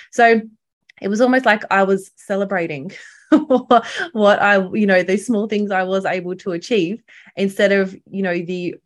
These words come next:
overwhelming resentment of what I didn't get done. And it was in those few moments that I was just like, "I really like this feeling. I'm really here <laughs> for this." So I've adopted it all week. And I have to tell you, the smallest moments that I'm taking,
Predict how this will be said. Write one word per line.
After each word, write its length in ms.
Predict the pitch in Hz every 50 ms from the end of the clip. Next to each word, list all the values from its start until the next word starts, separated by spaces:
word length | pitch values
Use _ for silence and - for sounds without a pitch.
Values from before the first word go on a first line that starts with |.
| _ -
overwhelming 800 | 185 185 190 190 185 180 165 180 175 175 175 175 170 170 170 170 -
resentment 640 | 170 185 160 160 175 180 - 170 160 151 156 151 - -
of 140 | 165 160 160
what 180 | 170 170 160
I 140 | - 170 170
didn't 240 | 156 180 185 180 170
get 200 | 165 151 151 151
done. 300 | 190 185 160 85 73 - _ - - - - _ _ _
And 240 | - 202 214 220 208
it 220 | 208 - 226 - - 190 190 - _ _ _ _ _ -
was 160 | 208 233 226 262
in 160 | 285 339 359
those 260 | 381 330 294 285 -
few 180 | - 247 233 214
moments 360 | 214 208 226 233 202 196 202
that 120 | 202 196
I 160 | 202 208 208
was 200 | 196 196 208 202
just 220 | - 202 196 196 -
like, 140 | 190 170 170
"I 120 | - 185 240
really 340 | 277 330 339 339 339 320 285
like 260 | 247 226 247 247 -
this 180 | 240 233 226
feeling. 460 | - - 220 208 185 156 123 - - - _ _ _ _
I'm 180 | - 190 196 196
really 260 | 202 214 220 220 214
here 200 | 196 202 190 196
<laughs> 60 | 196
for 40 | 226
this." 360 | - 262 208 214 - - - - - - - - - -
So 140 | - - 240
I've 480 | 226 220 220 220 - - 214 220 220 208
adopted 380 | 220 196 240 269 285 - 339 247
it 120 | 214 -
all 140 | - 214 202
week. 400 | 190 180 117 - - - _ _ -
And 380 | 214 220 220 214 214 214 214 220 - -
I 40 |
have 140 | 208 247 277
to 60 | 269
tell 240 | - 233 233 233 226
you, 260 | 220 202 196 190 180
the 140 | 160 180 202
smallest 640 | 196 - - 226 240 269 285 277 262 269 - - -
moments 600 | - 196 190 196 208 208 180 143 160 175 226 -
that 140 | - 196 185
I'm 200 | 190 185 185 196
taking, 520 | 190 202 196 196 196 202 185 180 180 180